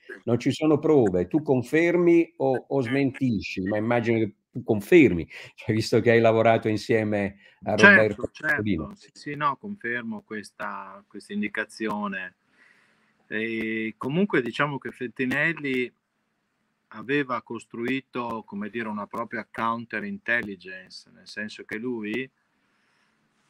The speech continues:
Speaker 2: aveva anche elementi, eh, che, eh, potevano poi, come dotti, avere anche informazioni, essendo poi passati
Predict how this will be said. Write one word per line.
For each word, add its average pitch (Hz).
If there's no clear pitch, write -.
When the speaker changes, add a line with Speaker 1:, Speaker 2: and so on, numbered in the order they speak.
Speaker 2:
aveva 151
anche 135
elementi, 143
eh, 98
che, 165
eh, 104
potevano 143
poi, 123
come 104
dotti, 120
avere 110
anche 104
informazioni, 113
essendo 104
poi 98
passati 98